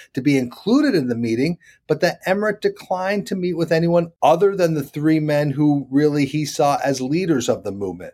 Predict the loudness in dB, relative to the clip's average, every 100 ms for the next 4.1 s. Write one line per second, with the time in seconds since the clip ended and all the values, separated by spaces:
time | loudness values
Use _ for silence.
0 | -4 -2 0 2 2 2 -2 -4 -2 0
1 | 2 0 -2 -4 -4 -2 0 0 0 -2
2 | -2 -8 _ 0 0 -2 -2 -2 -2 0
3 | 0 2 0 -2 -2 0 0 -4 -6 -4
4 | -6